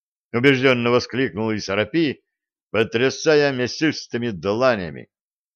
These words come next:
"Да ты бы видел, как он прикидывался возле дома Зулимхана. Ну, перед тем,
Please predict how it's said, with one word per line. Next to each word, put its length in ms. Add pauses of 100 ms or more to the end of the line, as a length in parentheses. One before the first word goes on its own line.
(320)
"Да 180
ты 260
бы 160
видел, 800 (300)
как 240
он 200
прикидывался 840
возле 340
дома 400
Зулимхана. 1120 (500)
Ну, 420
перед 300
тем, 420